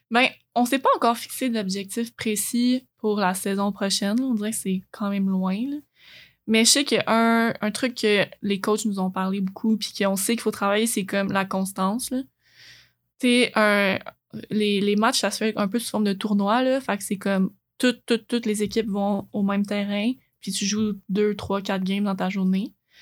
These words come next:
Puis nous, d'une game à l'autre, on aurait dit qu'on était des équipes différentes complètement. Fait que, tu sais, c'est vraiment ça, je dirais, notre point faible. Tu sais, on a de la misère à rester constante, même à l'intérieur d'un match, des fois, c'est, c'est vraiment difficile. Fait que je pense que c'est sur ça qu'on met l'emphase. Parce que quand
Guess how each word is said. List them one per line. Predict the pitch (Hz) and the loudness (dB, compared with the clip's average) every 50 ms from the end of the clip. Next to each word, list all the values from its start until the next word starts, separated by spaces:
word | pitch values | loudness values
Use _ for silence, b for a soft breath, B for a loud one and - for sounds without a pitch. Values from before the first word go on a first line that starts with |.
| b b b b b b b _ _ | b b b b b b b _ _
Puis | - 226 | 0 2
nous, | 226 226 247 254 254 254 254 254 - - | 4 4 6 6 6 4 4 2 -2 -4
d'une | 190 190 214 214 | -2 0 2 2
game | 208 220 233 233 | 2 2 4 4
à | 208 196 | 4 4
l'autre, | 202 214 220 226 214 | 4 2 0 -2 -4
on | 196 | -6
aurait | 196 196 196 190 185 | -6 -4 -4 -6 -6
dit | 190 | -6
qu'on | - 214 202 | -4 -4 -2
était | 202 196 190 202 196 | -2 -2 -2 -2 -2
des | 185 190 190 185 185 190 202 | 0 0 0 0 -2 -2 -2
équipes | 196 190 - 208 202 226 _ _ _ _ _ - | -4 -4 -2 -4 -4 -4 _ _ _ _ _ -10
différentes | - - 196 196 190 196 196 196 | -8 -4 -2 0 2 2 0 2
complètement. | 196 202 190 202 202 196 196 196 214 277 320 | 0 -2 0 0 0 2 2 2 2 2 0
Fait | - 208 202 | 2 0 -2
que, | 208 - | 0 0
tu | 262 | 0
sais, | 262 - | 2 2
c'est | 226 | 2
vraiment | 202 196 208 214 220 220 | 2 2 2 4 4 2
ça, | 220 - - 247 254 247 - _ _ _ - | 2 2 0 0 0 0 -2 _ _ _ -6
je | 208 202 | -4 -2
dirais, | 190 190 190 196 202 208 - - _ _ - | -2 0 0 0 0 -2 -2 -6 _ _ -4
notre | 202 190 185 - | -2 -2 -2 -2
point | - 202 190 190 | -2 -2 -2 -2
faible. | 190 - 202 196 190 190 | -2 -2 -2 -2 -2 0
Tu | |
sais, | - | 0
on | 240 220 | 2 2
a | 202 | 2
de | 190 | 2
la | 190 190 | 2 2
misère | 196 208 247 285 277 | 2 2 2 2 2
à | 202 196 | 2 2
rester | 185 190 190 - 196 190 | 0 -2 -2 -2 -4 -2
constante, | - 196 190 - - 208 214 233 269 - - - | 0 -2 -2 0 2 2 2 2 2 0 -2 0
même | 214 277 392 370 | 2 2 4 4
à | 254 190 | 4 4
l'intérieur | 190 190 190 190 185 202 208 | 2 0 -2 -2 -2 -2 -2
d'un | 202 190 175 175 | -2 -2 -2 -2
match, | 180 185 208 220 - | 0 -2 -2 -2 -4
des | - 190 185 | -4 -4 -6
fois, | 190 - 214 208 214 | -4 -2 -2 -2 -2
c'est, | 208 - 214 208 208 208 B B B B B B B B | -2 -6 -8 -8 -8 -8 B B B B B B B B
c'est | - 196 | -4 -2
vraiment | 190 202 214 226 | 0 2 4 2
difficile. | 220 208 208 - - - 226 233 | 2 0 -2 -4 0 2 2 2
Fait | 233 - 208 | 4 2 -2
que | 214 | 0
je | - | 2
pense | - 262 302 - | 2 0 0 2
que | - 214 | 0 -2
c'est | 220 - 208 | 0 0 -2
sur | 190 - 202 190 | -2 -4 -6 -6
ça | - - - 240 | -6 -2 -2 -2
qu'on | 233 202 190 | 0 0 0
met | 190 190 190 | 2 2 2
l'emphase. | 185 180 185 185 - 190 214 262 294 254 - - b b b b b b | 2 2 0 0 0 0 0 2 0 -2 -4 -8 b b b b b b
Parce | 208 196 196 | -2 2 2
que | 208 | 2
quand | 208 - 294 359 | 4 4 6 6